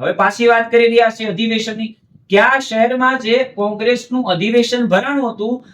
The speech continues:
અને એમાં કોંગ્રેસના બે ભાગલા પડેલા છે ભાઈ, કોંગ્રેસના બે ભાગલા પડી ગયા હતા, એક જહાલવાદ અને એક મવાળવાદ.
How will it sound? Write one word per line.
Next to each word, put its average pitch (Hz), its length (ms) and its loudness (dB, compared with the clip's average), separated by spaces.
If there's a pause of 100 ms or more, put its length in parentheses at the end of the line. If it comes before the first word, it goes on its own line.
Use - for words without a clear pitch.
અને 202 180 -4
એમાં 240 680 2 (200)
કોંગ્રેસના 277 800 2
બે 302 180 0
ભાગલા 262 400 0
પડેલા 247 340 2
છે 165 120 -6
ભાઈ, - 200 -6 (440)
કોંગ્રેસના 262 840 2
બે 254 200 4
ભાગલા 247 440 2
પડી 247 280 -2
ગયા 240 180 2
હતા, 247 260 4
એક 233 340 4
જહાલવાદ 233 760 2
અને 208 180 -6
એક 226 240 2
મવાળવાદ. 185 540 0